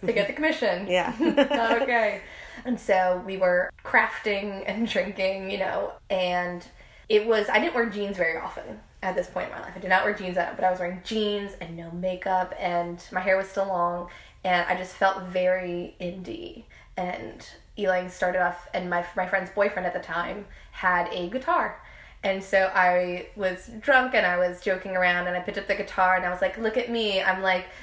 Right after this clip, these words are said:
Speaker 1: it was, it was like a gesture to Phoebe Buffay
Speaker 2: <laughs>
Speaker 1: and every indie singer-songwriter who's ever picked up a s-,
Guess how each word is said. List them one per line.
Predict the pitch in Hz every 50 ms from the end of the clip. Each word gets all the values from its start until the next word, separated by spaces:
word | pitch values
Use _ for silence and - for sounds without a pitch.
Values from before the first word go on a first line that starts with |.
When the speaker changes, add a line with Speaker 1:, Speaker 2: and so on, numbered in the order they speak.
| - -
Speaker 1:
it | 220 233
was, | 240 240 -
it | 277
was | 277 285
like | 285 247
a | 269 247
gesture | 254 240 247 - - 269 254
to | 254 - 214 196 190 190 - -
Phoebe | 294 269 233 277 226
Buffay | 240 233 220 - - 220 196 196 190 190 190 190 190 185 185 190 -
Speaker 2:
<laughs> | -
Speaker 1:
and | 190 180 175 175 175 175 175 175 - -
every | 208 208 202 202 196 196 190 190 185 190 - - - 226
indie | 226 226 220 220 220
singer-songwriter | - 220 202 196 196 - 196 185 185 190 185 185 185 185 185 190 208 196
who's | 185 190 190
ever | 180 180 185 180 185 180 180 - -
picked | - 214 - - 208
up | 202 -
a | 185
s-, | 190 - - -